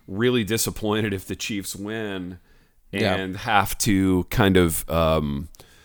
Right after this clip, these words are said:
Speaker 1: you know, and we have to get inundated with, with more Taylor Swift for, for Super Bowl week. And
Speaker 2: Oh, yeah.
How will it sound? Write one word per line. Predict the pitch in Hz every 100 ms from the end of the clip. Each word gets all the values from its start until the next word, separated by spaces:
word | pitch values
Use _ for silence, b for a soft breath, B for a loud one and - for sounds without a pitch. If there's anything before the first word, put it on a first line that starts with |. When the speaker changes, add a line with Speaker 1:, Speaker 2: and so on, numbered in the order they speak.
| b b
Speaker 1:
you | - 98
know, | 104
and | 104 107
we | 98
have | 101
to | 123
get | 104 98
inundated | 110 110 98 87 87 85
with, | 85 - - -
with | 95 82
more | 92 92 92 92 85 - -
Taylor | 110 87 80
Swift | - 113 104 -
for, | 107 82 71
for | - 92
Super | - 120 117
Bowl | 92 80 78
week. | 80 73 - - -
And | 87 90
Speaker 2:
Oh, | 127
yeah. | 101